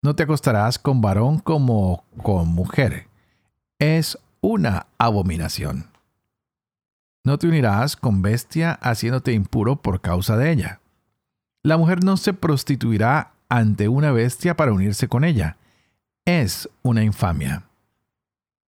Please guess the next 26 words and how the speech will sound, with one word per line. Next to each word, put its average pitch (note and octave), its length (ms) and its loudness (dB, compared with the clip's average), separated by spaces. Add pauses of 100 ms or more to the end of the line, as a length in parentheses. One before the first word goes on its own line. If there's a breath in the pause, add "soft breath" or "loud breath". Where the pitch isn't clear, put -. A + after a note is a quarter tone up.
(680)
No A2 420 2
se A2+ 200 0
hagan G#2+ 160 2
impuros G2+ 440 0
con B2 140 0
ninguna F#2+ 480 2
de F2+ 120 0
estas A2+ 280 -4
prácticas, - 680 -4 (560)
pues D#3+ 160 0
con D#3 160 2
ellas E3+ 260 2
se D3+ 180 0
han C3+ 120 2
hecho D#3+ 260 0
impuras D#3+ 480 0
las D3+ 140 2
naciones B2 520 0
que G2+ 380 -2
yo C3+ 140 0
voy E3+ 240 0
a E3 60 2
arrojar C3 580 0
cuando F2+ 400 0
lleguen G#2 280 0
ustedes. - 640 -6